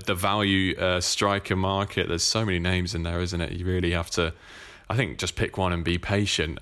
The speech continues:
Uh, anyway, let's move on. Chelsea four, Palace nil. This was actually nil-nil at half time. So a really strong second half from Frank Lampard's side. And it was Chilwell who really stole the show.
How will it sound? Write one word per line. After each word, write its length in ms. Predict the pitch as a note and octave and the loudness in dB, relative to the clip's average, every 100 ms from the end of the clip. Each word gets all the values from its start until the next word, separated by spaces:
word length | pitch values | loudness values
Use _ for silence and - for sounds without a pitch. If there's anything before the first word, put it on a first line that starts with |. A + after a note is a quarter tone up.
| - - - | -14 -12 -2
Uh, 60 | |
anyway, 380 | G2+ G2+ A#2 G#2 | 0 2 2 4
let's 200 | G#2 G#2 | 2 2
move 180 | G#2 G2+ | 2 4
on. 180 | G2+ F#2 | 4 2
Chelsea 420 | A#2 A2+ - G2 | 2 2 2 -2
four, 760 | - - A#2 G#2+ F#2+ F#2 - - | -4 0 4 6 6 6 2 -4
Palace 520 | - A2 G2+ F#2+ - G#2+ | -2 0 2 2 0 2
nil. 240 | A2+ F2+ | 2 4
This 160 | A#2+ D3+ | 2 2
was 100 | D#3+ | 0
actually 380 | - - A#2 | 0 2 2
nil-nil 580 | G#2 A2+ G#2+ G#2+ A2 F#2 | 2 2 2 2 4 4
at 100 | D2+ | 4
half 280 | G2+ F#2+ - | 2 2 0
time. 400 | A2 A2 E2 D2 | 0 2 0 -2
So 140 | - | -2
a 60 | F#2+ | 0
really 200 | G#2+ A2+ | 2 2
strong 420 | - - G#2 G2 | 0 2 2 2
second 300 | - G2 F2+ | 0 0 0
half 400 | F2+ F#2+ E2+ - - - - | 0 0 -2 -6 -14 -18 -14
from 220 | - F2 | -6 -2
Frank 260 | F2 F2 F2 | 0 0 0
Lampard's 500 | F2 F2 F2 D#2+ - | -2 0 0 0 0
side. 440 | - D#2+ F#2 F#2+ | 0 2 0 0
And 100 | G2+ | 0
it 80 | A2 | 0
was 220 | G2+ - | 0 0
Chilwell 560 | - A#2 C3+ A#2+ G2+ F#2 | 0 2 4 6 4 4
who 140 | F#2+ | 2
really 240 | G2 A2+ - | 2 2 2
stole 420 | - G#2+ G#2 G2+ | 0 2 4 4
the 100 | F#2 | 2
show. 520 | - B2 G2+ E2+ | 2 2 4 2